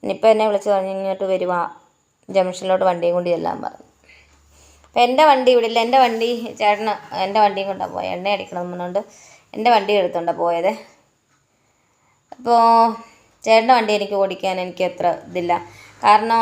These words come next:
ആ വണ്ടിക്ക് എന്തൊക്കെയോ കംപ്ലൈൻ്റ് ഒക്കെ ഉള്ള വണ്ടിയാണ്. എനിക്കത് പറ്റില്ല. ഉം, ഉം, പിന്നെ അതുകൊണ്ട് ഞാൻ ആ വണ്ടി ഓടിച്ചിട്ടുമില്ല. ആരുടെയും, വേറെ ആരുടെയും വണ്ടി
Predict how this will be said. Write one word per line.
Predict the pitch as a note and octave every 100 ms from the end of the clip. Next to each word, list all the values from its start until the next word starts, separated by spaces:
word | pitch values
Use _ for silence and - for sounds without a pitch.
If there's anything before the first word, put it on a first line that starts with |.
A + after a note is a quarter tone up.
| A3
ആ | A3 A3+
വണ്ടിക്ക് | A3 G#3+ G#3+ G#3 A3
എന്തൊക്കെയോ | G3+ G#3 G#3 G#3 F#3+
കംപ്ലൈൻ്റ് | F#3 F#3 F3
ഒക്കെ | F3 D#3+
ഉള്ള | E3 D#3+
വണ്ടിയാണ്. | G3+ G#3 E3+ - - - - F#3
എനിക്കത് | F#3+ F#3+ F#3 F3+
പറ്റില്ല. | E3 E3 D#3 - _ _ _ _ _ _ -
ഉം, | F#3+ E3 A#2+ B2+
ഉം, | G#3 G3+ G3 G3+
പിന്നെ | G3 F#3 F3+ F3+
അതുകൊണ്ട് | F#3 F#3+ F#3+ - - _ _ _ _ -
ഞാൻ | A3 C4+ D4
ആ | C4+
വണ്ടി | C4 C4+ B3
ഓടിച്ചിട്ടുമില്ല. | A#3 B3 A#3+ A#3 F3+ D#3 - _ _ _ _ _ _ _ _ _ _ _ - F3
ആരുടെയും, | G3 G#3+ B3 A#3+
വേറെ | A3+ B3+
ആരുടെയും | A#3 G#3+ A#3
വണ്ടി | G#3+